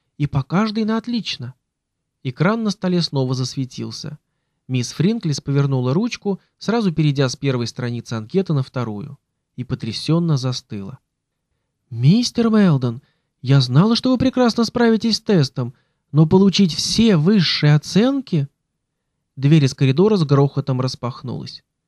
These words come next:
«Мисс Фринклис», начал было высокий мужчина и замолчал. Он уставился на Марта, осмотрел его с головы до ног. Тот отступил назад. «Кто вы такой?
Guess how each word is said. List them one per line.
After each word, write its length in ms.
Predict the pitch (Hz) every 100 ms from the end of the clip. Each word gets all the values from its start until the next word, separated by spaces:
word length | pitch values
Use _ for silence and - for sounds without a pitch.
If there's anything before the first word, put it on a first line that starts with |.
| _ _ _ _ _ -
«Мисс 240 | 151 160
Фринклис», 580 | - 160 131 107 104 - -
начал 260 | 135 143
было 200 | 127 135
высокий 400 | 135 - 143 -
мужчина 500 | 127 123 - 190 208
и 80 | 190
замолчал. 720 | 165 175 175 160 131 98 131 - _ _ _ -
Он 160 | 143
уставился 560 | 135 - 135 127 123 127
на 140 | 123
Марта, 480 | 131 185 202 185 175 _ _ -
осмотрел 540 | 139 151 135 135 131
его 120 | 135
с 60 | 131
головы 320 | 135 127 123
до 140 | 127 127
ног. 320 | 107 - _ _ _ _ _ _ _
Тот 160 | 185 208
отступил 480 | 208 - 156 143 131
назад. 460 | 143 117 95 - _ _ _ _ _ _ _ _ _ _ _
«Кто 200 | - 202
вы 100 | 202
такой? 440 | 208 - 107 -